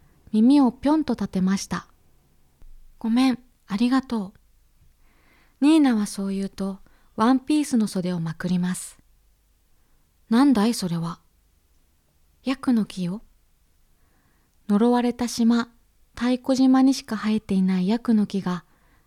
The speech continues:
ニーナの腕に生えています。放っておくとどんどん大きくなるの。私のお母さんも同じ呪いにかかっていたの。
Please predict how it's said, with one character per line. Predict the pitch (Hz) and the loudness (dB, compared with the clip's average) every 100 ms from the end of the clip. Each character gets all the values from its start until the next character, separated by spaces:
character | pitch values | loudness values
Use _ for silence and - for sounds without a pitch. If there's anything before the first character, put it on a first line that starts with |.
| _ | _
ニ | 226 269 | 6 6
ー | |
ナ | 262 | 6
の | 208 190 | 4 2
腕 | 180 190 | 2 0
に | 170 | 0
生 | 208 | -2
え | 233 | -2
て | 214 | 0
い | 190 | -2
ま | 165 | -2
す。 | 165 - _ _ _ _ _ _ _ _ _ _ _ _ _ _ _ _ _ | -6 -12 _ _ _ _ _ _ _ _ _ _ _ _ _ _ _ _ _
放 | - 240 | -6 -6
っ | 233 | -4
て | 240 | -4
お | 233 | -4
く | - | -6
と | - 196 180 _ _ _ - | -6 -6 -6 _ _ _ 2
ど | 247 285 | 6 6
ん | |
ど | 269 | 6
ん | 240 214 233 | 4 4 2
大 | |
き | 233 | 0
く | - 196 | -2 0
な | 196 | 2
る | 185 | 0
の。 | 165 185 _ _ _ _ _ _ _ _ _ _ _ _ _ _ _ _ _ | -4 -8 _ _ _ _ _ _ _ _ _ _ _ _ _ _ _ _ _
私 | 202 240 - 254 | -6 -4 -2 0
の | 254 | 0
お | |
母 | 247 262 262 | -2 -4 -2
さ | 233 | -2
ん | 214 | -2
も | 180 165 _ _ _ _ _ | -4 -8 _ _ _ _ _
同 | 190 220 | 0 2
じ | 240 | 4
呪 | 240 240 247 | 4 4 4
い | 247 | 4
に | 247 | 2
か | 247 | -2
か | 262 | -4
っ | 254 | -4
て | 214 | -6
い | 196 | -4
た | 196 | -4
の。 | 180 | -4